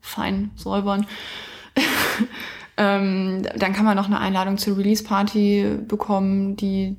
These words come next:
äh, sau cool wird natürlich. Und im Laufe der Zeit werden auch noch andere Dankeschöns, die man dann auch im Nachhinein noch kaufen kann, wenn man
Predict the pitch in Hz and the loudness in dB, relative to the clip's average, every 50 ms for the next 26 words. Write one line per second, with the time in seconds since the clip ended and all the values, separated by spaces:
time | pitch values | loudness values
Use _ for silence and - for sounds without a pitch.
0 | - - - - - - - - - - - - - - 208 - - 226 202 202 | -10 -12 -12 -12 -12 -14 -16 -16 -18 -18 -16 -16 -10 -4 -2 -2 0 0 -2 -4
1 | - - - 208 196 190 196 - - - 208 214 - 208 196 196 214 - - - | -4 -2 0 0 0 0 -2 -4 -4 -4 -6 -4 -4 -2 -2 -2 -2 -4 -6 -12
2 | - - - - - - - - - - - - 170 190 196 - - 208 196 175 | -16 -16 -16 -16 -16 -18 -20 -20 -20 -12 -6 -2 0 0 2 2 2 2 4 4
3 | 165 196 202 220 214 196 190 190 - 214 190 185 196 - 185 180 180 190 190 - | 2 2 2 2 2 0 0 0 -2 -2 -2 -2 -2 -2 -2 -2 0 0 0 -2
4 | - 185 196 190 190 185 175 - - - - - - - - - 190 196 196 196 | -2 -2 -2 -2 -4 -4 -6 -10 -16 -20 -20 -14 -8 -6 -4 -2 0 0 0 0
5 | 190 190 190 185 185 185 185 185 185 185 190 190 - - - - _ _ _ _ | 0 0 0 0 0 0 0 0 -2 -2 -4 -8 -14 -20 -20 -20 _ _ _ _
6 | - - - - - - - - 185 185 196 202 - 196 - - - 196 190 185 | -20 -20 -20 -20 -20 -12 -6 -2 -2 0 0 0 0 -2 -2 2 2 2 2 2
7 | 185 190 190 - - - 180 180 180 175 180 180 180 180 180 - - 180 175 - | 0 0 -2 -2 -2 -4 -2 -2 -2 -2 -4 -4 -4 -4 -2 -2 -2 -2 -2 -4
8 | - - - - - _ _ _ _ - - - 196 185 185 180 190 202 - 196 | -10 -12 -14 -16 -20 _ _ _ _ -8 -2 0 2 2 4 2 0 0 0 -2
9 | 185 180 180 175 180 180 180 180 185 202 196 190 180 - - - - - - - | 0 0 0 0 0 0 -2 -4 -4 -4 -4 -4 -6 -6 -10 -14 -14 -14 -14 -10
10 | - - 180 180 190 - - 202 - - 185 185 180 175 175 180 180 180 180 180 | -4 -2 0 0 0 0 0 -2 0 0 0 0 2 2 2 2 2 2 2 0